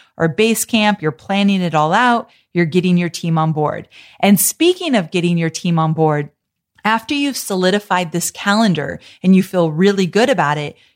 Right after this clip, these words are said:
you do need to share it with your team if you do have a team. Get everybody on board at that point. You don't need to include your entire team in your planning day. You could,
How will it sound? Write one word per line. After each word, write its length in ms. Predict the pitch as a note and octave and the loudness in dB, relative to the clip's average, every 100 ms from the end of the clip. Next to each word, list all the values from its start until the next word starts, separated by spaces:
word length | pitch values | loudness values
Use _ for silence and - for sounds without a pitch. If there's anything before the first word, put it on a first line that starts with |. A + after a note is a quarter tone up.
| - | 0
you 120 | G#3 | 2
do 340 | E3 F#3 C#4+ D4+ | 2 2 0 0
need 220 | C4+ G#3+ | 0 0
to 80 | G3 | -2
share 320 | - A3+ F#3+ | -2 0 0
it 100 | - | -2
with 180 | F3 - | -6 -4
your 120 | E3 | -4
team 340 | - G#3 F3+ | -2 0 2
if 180 | E3+ - | 0 -4
you 120 | E3+ | -6
do 200 | C#3 F3 | -2 -4
have 220 | F3 D#3 | -2 -4
a 60 | D3 | -4
team. 380 | - - - - - _ - | -8 -8 -12 -12 -18 _ -4
Get 260 | F#3 - - | -4 -4 -2
everybody 840 | A3 B3+ A#3+ C4+ B3+ A3 G#3+ G#3 | 2 2 0 -4 0 0 0 0
on 240 | - F3+ | 0 0
board 300 | E3+ E3+ E3+ | 0 0 0
at 120 | E3 E3+ | 0 -4
that 200 | D#3+ - | -4 -4
point. 240 | D#3 - - | -6 -6 0
You 140 | B3+ | 2
don't 180 | E4 E4 | 2 0
need 160 | D#4 | -2
to 180 | G#3+ F3+ - | -2 -2 0
include 400 | F#3 - G#3+ E3+ | -2 0 0 2
your 140 | E3+ | 2
entire 640 | E3 D#3+ - - F#3 F3+ F3+ | 0 -2 -4 -6 -2 0 -2
team 400 | F3+ F#3 F3 F3 | -4 -2 0 0
in 160 | E3+ | -2
your 100 | D#3 | -2
planning 480 | D#3+ - E3 E3+ F#3 | -2 -2 -2 0 2
day. 320 | G3+ A#3 B3+ - | 2 2 -2 -4
You 140 | F3+ | -6
could, 480 | - F4 A#3+ E3 | 2 2 4 0